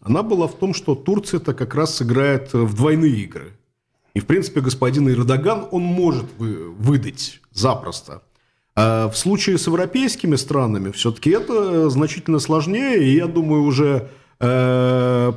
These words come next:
после войны, ну, вернее, после начала вот этого широкомасштабного вторжения в Украину, после двадцать четвёртого февраля, э, европейские страны, они в целом заняли всё-таки позицию не выдавать.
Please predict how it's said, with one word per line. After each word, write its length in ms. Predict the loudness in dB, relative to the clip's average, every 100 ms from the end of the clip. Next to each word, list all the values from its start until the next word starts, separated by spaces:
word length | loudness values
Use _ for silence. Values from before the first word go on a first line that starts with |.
| -2
после 320 | -2 0 2
войны, 540 | 2 2 2 2 2 0 -4 -20 _ _ _ _ _ _ _ _ -2
ну, 320 | 2 2 2
вернее, 340 | 2 2 2
после 320 | 0 0 0 0
начала 400 | 0 0 0 0
вот 180 | 0
этого 220 | -2 0 0
широкомасштабного 1000 | 0 0 0 0 0 0 0 0 -2
вторжения 540 | -2 -2 0 2 2 0
в 80 | 0
Украину, 600 | 0 2 2 2 0 -2 -6 -2
после 240 | 0 2
двадцать 260 | 2 0 -4
четвёртого 420 | 0 0 0 -4
февраля, 460 | -2 -2 0 -2 -4 -18 _ _ _ _ _
э, 800 | 0 2 2 2 2 2 2 2 0 -6 -20 _ -2
европейские 680 | 0 2 0 0 -2 0 -4
страны, 840 | -2 -2 0 0 0 0 2 2
они 280 | 2 2 0
в 140 | -2
целом 320 | -2 0 2 2
заняли 320 | 2 2 0
всё-таки 320 | 0 -2 -2
позицию 600 | -2 0 0 0 0 0 2
не 180 | 4
выдавать. 840 | 2 0 0 -2 -2 -4 -6 -14